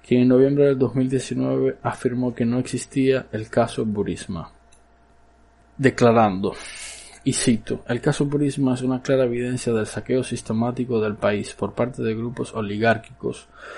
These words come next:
que periódicamente organizan guerras entre sí para dis-, redistribuir su propiedad. Esta es una clara demostración de la hipocresía de Estados Unidos, que habla de su devoción a la democracia,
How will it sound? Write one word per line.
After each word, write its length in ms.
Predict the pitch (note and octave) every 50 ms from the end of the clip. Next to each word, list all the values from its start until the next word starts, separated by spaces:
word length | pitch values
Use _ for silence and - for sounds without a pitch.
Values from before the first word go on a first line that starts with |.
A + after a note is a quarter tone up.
| - - - -
que 100 | - B2+
periódicamente 840 | A#2 A2+ A2+ A#2 B2 B2+ C3+ C3+ C3 C#3+ B2+ B2 A#2+ A#2+ A#2+ A#2+ -
organizan 520 | A#2 A2 G#2+ G#2+ G#2+ A2+ A2+ - A#2+ A2+ A2
guerras 380 | A#2 A#2 A2+ A#2 A#2 - -
entre 300 | - A#2+ A2+ G#2 G2+ G#2
sí 220 | - - - C3 B2+
para 260 | B2+ - A#2 A2+ G#2+
dis-, 260 | G#2 G2+ - - - - - -
redistribuir 800 | B2+ A#2 G#2+ A2 G2+ - - - A2 G#2+ A2 A2 A#2 B2+ C#3 C3
su 160 | - C3 A#2
propiedad. 540 | A2+ A#2 G#2+ - - F2 D2+ D2 C#2 A#1 - - _ _ _ - - - - - - - - - -
Esta 300 | - A#2+ - - C3 A#2+
es 120 | - -
una 220 | C3 B2+ A#2 A2+
clara 300 | A2+ - C#3 C3 B2+ B2
demostración 600 | A2+ A2+ A2+ A2 G#2+ - A#2+ A2+ - - C3 B2 A#2+
de 100 | A2+ G2+
la 60 | G2+
hipocresía 640 | G2 - - G#2+ G2 G2 F#2+ - - - B2+ B2
de 60 | A#2+ A2
Estados 440 | - - - G#2+ G#2+ A2+ - -
Unidos, 420 | A#2 A2 G#2+ G2+ F#2+ F2 F2+ - -
que 140 | - - A2
habla 220 | A2+ A#2+ B2 B2
de 120 | A#2 A2+
su 160 | A2 - B2 G#2+
devoción 640 | G#2 G2+ G2 F#2+ F#2 - - A#2+ A#2 A#2 B2 A2+
a 80 | G2+ A2
la 100 | A2 G#2
democracia, 760 | G#2 G#2 G2 G2+ G2+ - A#2+ A#2+ B2+ B2+ - - B2 A#2